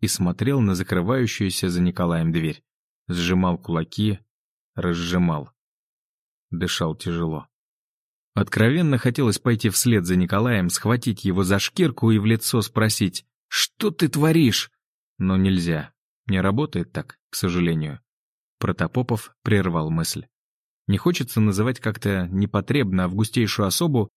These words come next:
но повел себя государь неправильно. Как сейчас модно говорить, неэкологично.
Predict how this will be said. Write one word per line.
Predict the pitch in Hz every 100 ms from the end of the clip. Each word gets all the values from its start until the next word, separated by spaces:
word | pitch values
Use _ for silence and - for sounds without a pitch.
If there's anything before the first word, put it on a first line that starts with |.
| _
но | 110 104
повел | 110 104 139
себя | 117 101 101
государь | 98 113 101 110 92 -
неправильно. | 104 - 127 104 87 78 - _ _ _
Как | - 147
сейчас | - 127 131 123
модно | 101 113 113
говорить, | 104 98 95 95 - - _ -
неэкологично. | 92 98 90 101 95 90 95 - 85 76